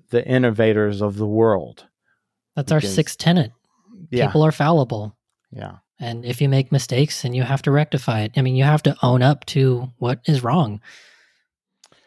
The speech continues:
Speaker 1: Yeah, man, I'm gonna have my work cut out for me, but I, that, man, uh, final thoughts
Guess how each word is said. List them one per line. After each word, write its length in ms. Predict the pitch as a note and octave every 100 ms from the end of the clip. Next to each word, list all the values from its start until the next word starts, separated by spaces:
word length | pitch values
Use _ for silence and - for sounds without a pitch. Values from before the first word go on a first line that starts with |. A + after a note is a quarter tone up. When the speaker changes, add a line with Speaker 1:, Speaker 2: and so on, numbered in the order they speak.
| _ _
Speaker 1:
Yeah, 280 | - G2 F#2+
man, 220 | F#2+ G2 G2+
I'm 120 | B2+
gonna 160 | A#2+
have 140 | G#2 G2+
my 100 | G#2
work 260 | G2 G#2+
cut 180 | - A2
out 220 | A2 A2+
for 120 | - A2
me, 180 | G#2+ G#2+
but 360 | A2 A2 A2
I, 500 | B2+ B2 - - - B2+
that, 280 | B2+ B2 - - A2
man, 540 | - A#2 A2+ A#2+ A#2+ A#2+ _ - - _ _ _ -
uh, 440 | A2+ G#2+ G#2+ G#2 A2 _ _ _
final 420 | - A#2 B2 A#2
thoughts 720 | A2 A#2+ B2 B2+ - - -